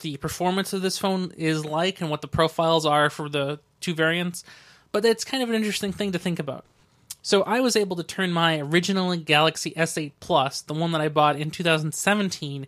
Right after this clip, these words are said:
into Best Buy as a trade-in for about four hundred fifty dollars. So my thousand dollar phone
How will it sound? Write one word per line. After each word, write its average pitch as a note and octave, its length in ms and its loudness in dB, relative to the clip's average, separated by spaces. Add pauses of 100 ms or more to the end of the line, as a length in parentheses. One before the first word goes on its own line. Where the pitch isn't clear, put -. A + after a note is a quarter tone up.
(460)
into A3+ 320 0
Best F3+ 320 0
Buy C#3+ 380 2
as D#3 200 0
a E3 60 -2
trade-in C#3+ 560 0 (320)
for F3+ 320 2
about G3+ 420 0
four F#3+ 140 -2
hundred F3 240 2
fifty E3 240 0
dollars. C3+ 460 -2
So D#3+ 460 2 (420)
my G#3 240 -2
thousand F#3+ 380 0
dollar E3+ 240 4
phone C3 520 -4